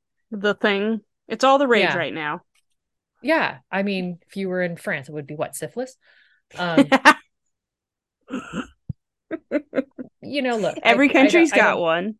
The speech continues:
Speaker 2: Right. You,
Speaker 1: <laughs>
Speaker 2: you spin your wheel, pick your poison. Um, so they're deciding that they need to do something drastic to really kind of offset all of this. And so according to newspapers at the time, the pure intent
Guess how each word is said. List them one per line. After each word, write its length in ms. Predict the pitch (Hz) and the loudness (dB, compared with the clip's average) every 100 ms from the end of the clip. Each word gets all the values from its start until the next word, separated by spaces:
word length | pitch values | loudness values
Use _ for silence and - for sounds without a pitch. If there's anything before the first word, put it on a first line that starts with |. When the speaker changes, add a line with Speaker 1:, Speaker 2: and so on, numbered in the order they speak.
| _ _ _ _ _ _ _ | _ _ _ _ _ _ _
Speaker 2:
Right. 320 | 262 320 185 | -2 0 0
You, 200 | 233 262 | 2 2
Speaker 1:
<laughs> 320 | - 185 277 277 | 2 2 2 0
Speaker 2:
you 100 | 262 - | -2 -4
spin 380 | - - 302 311 | -12 0 2 2
your 140 | 311 | 0
wheel, 340 | 240 220 220 | 0 2 0
pick 240 | 214 196 196 | -2 -8 -8
your 80 | 208 | -8
poison. 440 | 175 151 151 151 _ _ _ _ _ - | -6 -6 -8 -14 _ _ _ _ _ -8
Um, 380 | 180 160 156 - _ _ _ _ _ _ _ _ _ _ _ _ _ _ _ _ | -4 -4 -6 -12 _ _ _ _ _ _ _ _ _ _ _ _ _ _ _ _
so 260 | - 254 | 2 2
they're 200 | 208 240 | 4 4
deciding 360 | 247 247 190 185 | 2 0 -2 -2
that 160 | - - | -6 -8
they 80 | |
need 140 | 180 185 | -6 -6
to 40 | |
do 120 | 170 | -8
something 300 | 156 165 160 | -10 -10 -12
drastic 640 | 143 147 139 - - - - _ _ - | -10 -6 -6 -6 -14 -20 -20 _ _ -4
to 160 | 175 | -2
really 640 | 156 147 156 156 156 156 151 | -2 -6 -4 -2 -2 -4 -6
kind 240 | 165 151 | -8 -8
of 100 | 143 | -6
offset 380 | 131 127 - 131 | -8 -8 -12 -10
all 180 | 117 - | -10 -12
of 120 | - | -14
this. 260 | - - | -14 -14
And 100 | - | -12
so 140 | - 180 | -6 -4
according 500 | 170 - 220 226 214 | -4 -4 -2 -2 -4
to 100 | 196 | -4
newspapers 600 | 170 170 - 170 165 160 | -4 -6 -6 -6 -6 -10
at 80 | - | -14
the 60 | |
time, 540 | - 165 147 135 135 - _ _ _ _ _ 160 | -14 -8 -6 -6 -8 -14 _ _ _ _ _ -10
the 200 | 170 - - - - | -10 -10 -20 -20 -10
pure 300 | 240 269 285 | -6 -4 -2
intent 680 | 226 180 - - 170 - | -2 -4 -6 -10 -10 -14